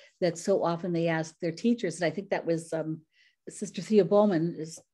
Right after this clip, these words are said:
behind me here. And I think she went to her sisters and took her all the way from the South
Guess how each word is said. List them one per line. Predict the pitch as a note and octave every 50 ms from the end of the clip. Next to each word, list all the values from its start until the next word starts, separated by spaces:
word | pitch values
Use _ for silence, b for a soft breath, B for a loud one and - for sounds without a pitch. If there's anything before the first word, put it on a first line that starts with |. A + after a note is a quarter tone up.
| _
behind | - G3 E3 F3 G3 F#3 E3+
me | E3 E3+
here. | D#3+ E3+ D#3+ D#3 D#3+ b b b b b b
And | F#3 F3 F3
I | E3+
think | E3 - G3+ F#3 F#3 -
she | - - C4 A#3+
went | G#3+ G3 E3+ D3 - - _ _ _ _ _ -
to | G#3 F3+
her | F3+ F3+
sisters | E3 - - G3 F3 - - D#3+ D#3 D#3 -
and | - E3 -
took | - G#3+ A3 -
her | F3+ - -
all | - F3+ F3
the | D#3+ F3+
way | E3+ F3 F3+ F3
from | F3 F#3+ E3 D3+ D#3 D3+ - D#3+ E3+ D#3 E3 - - E3+ -
the | E3+ D3+ D3+ D#3 - _
South | _ - - - G3 G3 E3+ E3+ E3 -